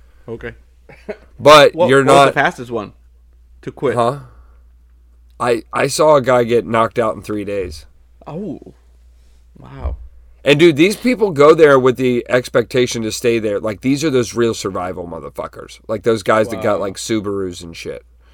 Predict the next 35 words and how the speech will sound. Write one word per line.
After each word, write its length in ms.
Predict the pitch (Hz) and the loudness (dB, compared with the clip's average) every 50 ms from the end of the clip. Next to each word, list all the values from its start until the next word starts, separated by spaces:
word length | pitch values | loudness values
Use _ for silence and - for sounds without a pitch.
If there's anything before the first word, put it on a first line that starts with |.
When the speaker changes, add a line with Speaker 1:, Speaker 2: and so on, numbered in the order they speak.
| _ _ - | _ _ -10
Speaker 2:
Like, 0 | |
Speaker 1:
Like, 140 | - 156 143 | -10 -6 -2
Speaker 2:
they 80 | 117 110 | 0 2
Speaker 1:
you 40 | 117 | 2
Speaker 2:
like 100 | 113 104 | 2 0
Speaker 1:
have 120 | 104 185 | -2 -2
to 100 | 196 190 | -4 -4
Speaker 2:
that. 80 | 156 135 | -4 -2
Speaker 1:
move, 500 | 131 135 143 151 170 185 208 202 - - - - _ _ - | -2 -2 0 0 0 0 -2 -4 -8 -18 -20 -20 _ _ -8
like, 220 | 139 135 127 - _ - | -6 -6 -8 -8 _ -14
I'm 140 | - 131 139 | -12 -12 -10
saying, 220 | - 185 151 143 - - | -6 -6 -6 -6 -6 -4
or 120 | 143 139 | -4 -4
you're 200 | 139 139 147 147 | -4 -4 -6 -6
just 200 | 135 135 131 - _ _ _ _ - | -8 -12 -16 -18 _ _ _ _ -10
in 140 | 131 127 123 | -10 -8 -8
one 180 | 123 120 120 | -8 -10 -10
spot, 340 | 120 - - - 107 - - - | -12 -12 -8 -6 -6 -4 -6 -6
in 160 | 107 117 117 | -8 -8 -6
one 160 | 113 117 117 | -6 -6 -6
area. 360 | 110 95 92 - - - - - _ _ _ _ _ _ - | -6 -8 -10 -10 -12 -16 -20 -20 _ _ _ _ _ _ -8
Speaker 2:
So 300 | - - 160 151 147 139 | 0 4 6 8 8 6
Speaker 1:
You 100 | 131 - | 4 2
know 40 | 139 | 0
Speaker 2:
you 40 | 170 | 0
Speaker 1:
what 80 | 165 | 0
I 40 | 165 | -2
Speaker 2:
can 80 | - - | -4 -4
Speaker 1:
mean? 120 | 170 175 | -4 -2
Speaker 2:
go 320 | 131 123 123 127 139 151 147 | 0 4 4 4 4 4 0
where, 380 | 131 113 107 127 131 135 127 - - | -2 -2 0 2 2 2 0 -2 -6
where 340 | - 117 120 135 151 170 160 | -8 0 2 4 4 4 4
they 200 | 160 160 160 151 | 2 2 2 0
drop 460 | 131 - 117 113 110 113 131 143 - | -4 -6 -4 -2 0 0 -2 -2 -6
you. 300 | 185 202 208 202 202 | -10 -12 -12 -12 -14